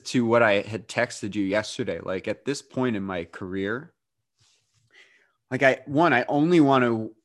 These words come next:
work with people, like, coach people who, one, need the change that they're,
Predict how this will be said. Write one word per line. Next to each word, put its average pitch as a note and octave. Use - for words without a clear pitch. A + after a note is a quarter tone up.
work A#2+
with C3+
people, C3+
like, G#2
coach G#2+
people C3+
who, G#2
one, B2+
need A#2+
the A#2
change G#2
that -
they're, G2